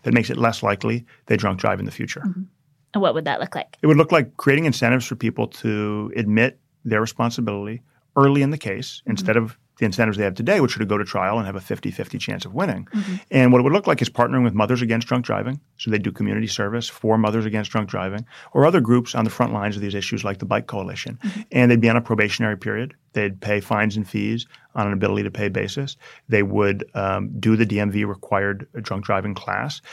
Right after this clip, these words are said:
Speaker 1: And, um, if it was a first offense, and if nobody was injured in the case, it was just a traffic stop, and if they comply with all of that, including the probationary period, they would have a path to earn a reduction or a dismissal of the charge.
Speaker 2: Okay.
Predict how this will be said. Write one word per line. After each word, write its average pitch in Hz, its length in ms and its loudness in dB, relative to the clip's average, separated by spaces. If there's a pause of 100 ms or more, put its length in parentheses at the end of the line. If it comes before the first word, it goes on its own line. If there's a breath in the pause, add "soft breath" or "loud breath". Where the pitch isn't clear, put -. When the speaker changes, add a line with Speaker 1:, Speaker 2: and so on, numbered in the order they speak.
(260 loud breath)
Speaker 1:
And, 127 400 4
um, 120 320 4
if 120 140 0
it 147 40 2
was 123 140 0
a 113 40 -4
first 156 260 0
offense, 147 480 -4 (380 soft breath)
and 117 560 6
if 117 540 0 (260)
nobody 120 340 4
was 139 120 0
injured 120 280 4
in 120 60 2
the 123 80 -2
case, 117 500 -4 (140)
it - 20 -8
was 107 120 -6
just - 200 -8
a 123 40 -8
traffic 113 320 -2
stop, 120 340 -2 (400 loud breath)
and 117 180 6
if 117 80 2
they - 80 4
comply 135 440 2
with 135 120 4
all 120 160 2
of 107 60 2
that, 107 140 2
including 123 340 2
the 113 80 2
probationary 110 500 -2
period, 147 380 -4 (260 loud breath)
they 117 100 6
would 127 120 6
have 117 160 4
a 110 60 2
path 104 340 0
to 123 100 -6
earn 104 380 -2
a 113 80 -4
reduction 98 460 -2
or 101 60 -2
a 98 40 -6
dismissal 104 380 -8
of 110 60 -14
the 113 60 -12
charge. 117 380 -12 (240)
Speaker 2:
Okay. 294 180 -12